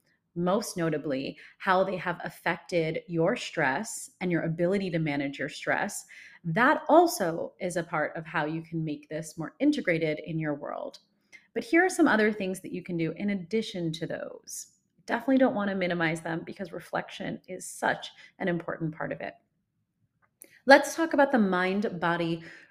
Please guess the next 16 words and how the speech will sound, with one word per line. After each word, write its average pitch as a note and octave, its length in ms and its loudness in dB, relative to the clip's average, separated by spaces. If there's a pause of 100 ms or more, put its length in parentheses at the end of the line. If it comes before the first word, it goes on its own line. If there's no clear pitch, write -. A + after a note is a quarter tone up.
reconnection. G3 1300 -2 (600)
At - 120 -8
the G3+ 80 -2
top G#3+ 280 -4
of A3+ 100 -2
the - 120 2
episode, A3+ 540 0
you F#3+ 60 -4
reflected F#3 640 -2
on G3 180 -4
what F3 240 -6
stress - 500 -6
looks F3 300 -8
like F#3 200 -6
for - 180 -6
you. F3 480 -2